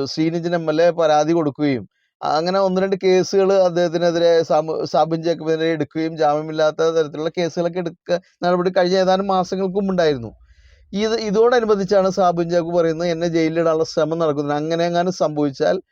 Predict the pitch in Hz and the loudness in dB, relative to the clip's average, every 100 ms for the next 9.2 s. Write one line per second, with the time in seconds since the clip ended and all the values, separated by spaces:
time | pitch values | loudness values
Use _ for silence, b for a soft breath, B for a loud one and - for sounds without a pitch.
0 | _ _ - 151 151 165 175 170 160 170 | _ _ -6 -2 2 4 4 2 2 0
1 | 165 180 185 147 147 156 151 143 175 165 | 2 0 0 -2 0 0 0 -2 -2 0
2 | 170 180 160 - 151 165 175 180 180 170 | 0 0 -2 -4 -4 0 2 4 2 0
3 | 165 175 - - 143 - 143 151 147 160 | 0 -2 -2 -4 -4 -4 -2 0 2 2
4 | 147 127 - _ _ _ - 139 151 156 | 2 2 -4 _ _ _ -8 -4 -2 -2
5 | 139 143 - 131 135 131 - 110 98 95 | -2 -4 -2 -2 0 -2 -2 -8 -8 -10
6 | _ _ _ _ - 359 - 233 185 175 | _ _ _ _ -2 0 2 2 2 2
7 | 170 165 165 156 151 151 143 170 160 - | 0 -2 0 2 2 0 -4 -4 -4 0
8 | 131 123 120 113 107 101 _ _ _ - | 0 0 -4 -8 -10 -12 _ _ _ -6
9 | 269 262 | -2 0